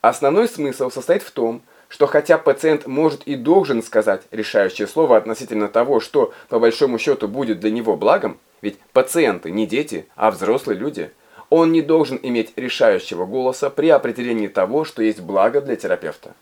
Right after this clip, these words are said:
Можно привести следующую аналогию. Терапевт просит пациента не курить в кабинете, поскольку это вредит его, пациента, здоровью, а не потому, что это неприятно терапевту.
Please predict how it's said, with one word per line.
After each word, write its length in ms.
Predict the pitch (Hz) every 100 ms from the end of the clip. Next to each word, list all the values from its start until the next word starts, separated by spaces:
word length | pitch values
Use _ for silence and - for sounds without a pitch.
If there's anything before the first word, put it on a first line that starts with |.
| _ _ - -
Можно 300 | 151 202 208
привести 420 | 165 139 131 180
следующую 460 | 170 139 139 - 123
аналогию. 480 | 123 107 78 - -
Терапевт 500 | 139 135 180 190 -
просит 400 | 139 156 143 -
пациента 560 | 113 - 113 139 156 -
не 180 | 139
курить 320 | 143 139 139 139
в 40 |
кабинете, 520 | 120 110 101 92 -
поскольку 500 | - 101 117 110 107
это 280 | - - 147
вредит 340 | 131 110 123 101
его, 300 | 98 110 143
пациента, 580 | 151 - 151 147 151
здоровью, 540 | 120 143 175 113 - - _ _ - -
а 120 | 139
не 100 | 139
потому, 440 | 120 107 104 160
что 160 | - 139
это 180 | 143 156
неприятно 640 | 139 113 95 85 98 101
терапевту. 580 | 110 117 95 80 -